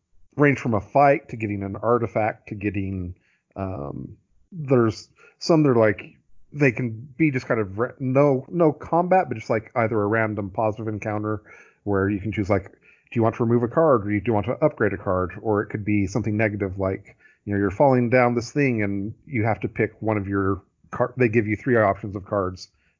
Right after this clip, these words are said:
to discard, um, and you pick what your, and they're, they're,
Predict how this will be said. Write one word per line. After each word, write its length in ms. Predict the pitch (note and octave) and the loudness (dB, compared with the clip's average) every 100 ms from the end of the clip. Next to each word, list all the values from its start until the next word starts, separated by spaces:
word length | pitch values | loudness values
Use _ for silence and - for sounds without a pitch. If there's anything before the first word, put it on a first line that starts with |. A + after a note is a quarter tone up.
| _ | _
to 240 | - G2 | -8 -6
discard, 600 | F#2 G#2+ - - F2 F#2+ - _ _ _ - | -4 -6 -6 -8 -8 -8 -12 _ _ _ -12
um, 240 | G2 F#2 | -8 -6
and 80 | F#2+ | -6
you 100 | F#2 | -10
pick 280 | - G#2 - | -4 -6 -4
what 200 | F#2 - | -8 -4
your, 220 | G2+ F#2 - - _ _ | -6 -6 -12 -20 _ _
and 140 | B2 G#2 | 0 2
they're, 200 | G2 F#2+ - - | 2 0 -4 0
they're, 240 | A#2 A2 | 2 2